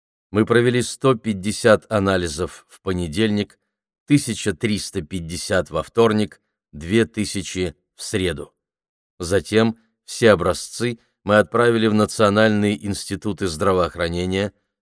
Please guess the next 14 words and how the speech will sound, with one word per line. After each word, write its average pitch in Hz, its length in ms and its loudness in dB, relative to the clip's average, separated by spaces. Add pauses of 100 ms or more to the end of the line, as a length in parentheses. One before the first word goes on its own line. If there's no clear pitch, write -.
в 104 60 -6
Национальный 113 720 4
военно-медицинский 104 1120 0
центр 98 560 -2
имени 98 400 0
Уолтера 95 640 0
Рида, 98 380 -2 (480)
в 101 100 2
Институт 113 520 0
патологии 98 580 2
вооружённых 90 720 0
сил, 104 320 -2 (340)
в - 120 -18
Форт - 580 6